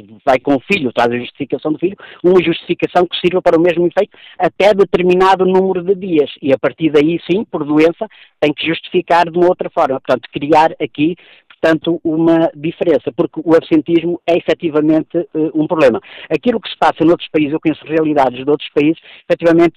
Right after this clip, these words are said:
não é muito diferente daquilo que se passa, eh, no nosso, daquilo que se passa no nosso país. O fluxo, já agora para terminar, doutor Manuel, o fluxo das urgên-, o fluxo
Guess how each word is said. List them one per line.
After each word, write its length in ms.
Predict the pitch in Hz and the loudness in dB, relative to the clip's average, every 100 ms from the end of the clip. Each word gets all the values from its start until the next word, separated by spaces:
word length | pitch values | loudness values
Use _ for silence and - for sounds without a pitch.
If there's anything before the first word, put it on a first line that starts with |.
| 151 | 0
não 300 | 170 185 180 | 2 4 4
é 80 | 170 | 4
muito 480 | 165 175 185 - | 2 0 -2 -8
diferente 420 | 151 147 151 151 147 | -12 -12 -6 -6 -6
daquilo 280 | 156 156 147 | -8 -10 -10
que 100 | - | -14
se 60 | - | -4
passa, 480 | 143 147 - 151 156 | 0 0 -2 -4 -2
eh, 560 | 147 147 147 147 147 139 | -2 -2 0 0 -2 -2
no 140 | 143 | -4
nosso, 320 | 143 143 - - 135 | 0 -2 -4 -8 -6
daquilo 300 | 135 151 143 | -4 -6 -12
que 60 | - | -4
se 40 | |
passa 140 | 143 147 | -4 -2
no 100 | 143 | -4
nosso 160 | 139 - | -4 -6
país. 240 | 127 101 - _ - - - | -8 -8 -14 _ -20 -20 -10
O 100 | 214 | -10
fluxo, 460 | - 240 170 - 180 | -2 0 0 0 0
já 80 | |
agora 160 | 180 175 | 0 2
para 140 | 185 | 0
terminar, 340 | - 170 175 151 | 0 0 2 2
doutor 220 | 160 165 | 0 0
Manuel, 220 | 170 165 156 | 0 0 -2
o 180 | 202 175 | -8 -10
fluxo 420 | - 240 - 175 | -12 -12 -12 -4
das 180 | 196 170 | -2 0
urgên-, 400 | 165 135 143 120 | -4 -2 -2 -2
o 80 | 117 | -4
fluxo 500 | - 226 185 - 117 | -4 -2 -2 -4 -12